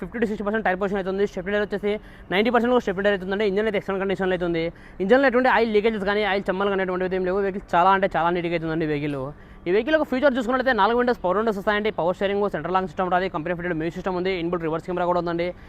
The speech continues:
స్టీరింగ్ కంట్రోల్స్ అనేవి అవైలబుల్ ఉన్నాయి, క్రూజ్ కంట్రోల్ ఉంది, ఆటో క్లైమేట్ కంట్రోల్, ఏసీ ఉందండి, గేర్ సిస్టమ్ చూసుకుంటే మాన్యువల్ గేర్స్ అయితే ఉన్నాయి. సేఫ్టీ పరంగా చూసుకుంటే ఎనిమిది ఎయిర్ బ్యాగ్స్ వస్తాయండి, కీలెస్ ఎంట్రీ అయితే ఉన్నాయి, స్మార్ట్ సెన్సార్కి టూ కూడా అవైలబుల్ అవుతున్నాయి వెహికల్కి. వెహికల్ అయితే చాలా అంటే చాలా నీట్‌గా అవుతుందండి వెహికల్. సన్ రూఫ్ కూడా ఉంటుందండి, టాప్, టాప్ ఎండ్ వేరియంట్ కాబట్టి సన్ రూఫ్ కూడా ఉందండి.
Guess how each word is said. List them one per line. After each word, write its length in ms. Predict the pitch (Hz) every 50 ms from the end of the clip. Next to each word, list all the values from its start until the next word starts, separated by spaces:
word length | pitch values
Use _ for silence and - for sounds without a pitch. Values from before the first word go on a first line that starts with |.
| - - - -
స్టీరింగ్ 280 | - 220 233 262 240 254
కంట్రోల్స్ 280 | 254 254 262 254 240 240
అనేవి 120 | 226 226 208
అవైలబుల్ 260 | 190 196 202 208 208 208
ఉన్నాయి, 180 | 202 196 202 202 190
క్రూజ్ 180 | - 170 - - -
కంట్రోల్ 240 | 202 190 196 196 196
ఉంది, 140 | 190 190 185 185 170
ఆటో 140 | 160 180 175
క్లైమేట్ 240 | 180 175 175 180 160 170
కంట్రోల్, 220 | 170 170 165 156 165
ఏసీ 120 | 156 196 185
ఉందండి, 240 | 170 170 170 170 175 160
గేర్ 120 | 160 175 165 165
సిస్టమ్ 180 | - 202 190 180
చూసుకుంటే 240 | - 175 180 175 165 156
మాన్యువల్ 220 | 151 160 170 170
గేర్స్ 140 | 180 180 147 180
అయితే 100 | 160 170
ఉన్నాయి. 200 | 170 160 160 160 170 175 - - - - - - - 220
సేఫ్టీ 200 | 247 247 302 294 247
పరంగా 200 | 285 285 285 277 262
చూసుకుంటే 300 | - - 262 254 262 208
ఎనిమిది 180 | 180 202 214 220
ఎయిర్ 100 | 226 220 226
బ్యాగ్స్ 140 | 220 208 220 202
వస్తాయండి, 340 | 202 - 208 196 196 202 208 190 -
కీలెస్ 260 | 185 196 202 214 - 202
ఎంట్రీ 140 | 190 185 202 202
అయితే 100 | 190 196
ఉన్నాయి, 160 | 196 190 196 190
స్మార్ట్ 200 | - 175 170 160 185
సెన్సార్కి 280 | 175 196 185 180 190 - 180
టూ 60 | 165 175
కూడా 100 | 185 175 156
అవైలబుల్ 260 | 160 170 175 170 170
అవుతున్నాయి 280 | 160 170 165 165 165 165
వెహికల్కి. 340 | 160 147 160 151 143 151 151 156 156 - - - - - - -
వెహికల్ 200 | 214 233 294 302
అయితే 100 | 285 294 - - -
చాలా 180 | 214 196 233 247 247
అంటే 140 | 247 240 226 214
చాలా 160 | 190 190 202 208
నీట్‌గా 200 | 202 190 202 196
అవుతుందండి 300 | 190 175 196 190 190 185 180
వెహికల్. 260 | 175 160 170 160 151 143 143 147 - - - - - -
సన్ 140 | 185 175 220
రూఫ్ 100 | 240 - -
కూడా 80 | 254 247
ఉంటుందండి, 280 | 240 233 214 226 247 233 220
టాప్, 180 | 180 180 175 - 196
టాప్ 120 | 190 202 214
ఎండ్ 100 | 220 220
వేరియంట్ 180 | 220 220 202 208
కాబట్టి 240 | 208 208 220 226 202 -
సన్ 100 | 165 156 196
రూఫ్ 100 | 185 - 202
కూడా 80 | 202 196
ఉందండి. 220 | 196 180 185 214